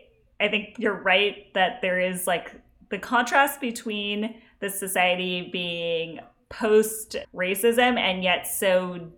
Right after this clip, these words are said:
deeply entrenched in gender stereotypes and norms is a little much to take in. In the next scene, we have the callers showing up at the Bridgertons' home,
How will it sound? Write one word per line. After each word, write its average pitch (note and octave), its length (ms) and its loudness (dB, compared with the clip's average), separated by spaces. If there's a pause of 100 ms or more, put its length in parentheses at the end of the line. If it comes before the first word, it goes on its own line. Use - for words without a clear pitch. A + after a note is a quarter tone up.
(240)
deeply G#3+ 540 -2
entrenched F#3 680 -4
in E3+ 640 -6
gender F#3 480 -2
stereotypes G#3+ 600 -2
and G#3 200 -6
norms G3 680 -4 (380)
is G3 180 -2
a G3 60 0
little F#3+ 800 4
much E3 540 -4 (500)
to F#3 100 -10
take E3+ 280 -6
in. E3 380 -6 (640)
In A#3+ 100 4
the B3+ 80 4
next B3+ 320 2
scene, C4+ 340 -2
we B3+ 120 2
have G#3 440 2 (260)
the G#3 100 -6
callers G3 640 0
showing F#3+ 440 -4
up F3+ 320 0
at F#3 280 -6
the F#3+ 260 -10
Bridgertons' A3 640 -8
home, B3 520 -2